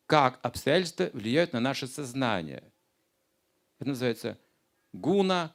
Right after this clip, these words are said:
карма. Что мы будем делать, как себя вести, зависит от обстоятельств. Зимой оденем пальто тёплое, тёплое. Летом мы будем в лёгкой одежде ходить.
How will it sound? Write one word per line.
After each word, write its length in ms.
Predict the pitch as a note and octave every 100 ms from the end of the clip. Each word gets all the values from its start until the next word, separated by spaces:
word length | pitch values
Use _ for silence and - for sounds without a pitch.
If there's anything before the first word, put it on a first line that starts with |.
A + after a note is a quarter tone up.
| _ -
карма. 580 | D3 C3+ A#2+ F2 D2+ - _ _ _ -
Что 200 | - E3+
мы 80 |
будем 260 | D3+ C#3 C#3
делать, 500 | A#2 C3+ D#3+ F#3 -
как 160 | - A#2+
себя 220 | - A#2+
вести, 480 | A2+ G#2 - F3+ F3+ _ _
зависит 420 | - G2 D#3 - -
от 180 | C3+ C#3+
обстоятельств. 880 | - - D#3 C#3 G2+ - - - - - _ _ _ _ _ _ _ _ _ _ _ _ _ _
Зимой 380 | A2+ A2 C3+ E3
оденем 420 | - F#2+ A2+ C#3
пальто 360 | B2 B2 - E2+
тёплое, 460 | - F2+ - C#2 - _ _
тёплое. 280 | - - -
Летом 480 | - E2 C3 - E3+
мы 240 | D#3+ D3+ - _ _ _ _ _ _ -
будем 400 | F#2+ G#2+ C#3+ - -
в 60 | G#2+
лёгкой 260 | A#2+ -
одежде 280 | E2 D2 -
ходить. 300 | - - -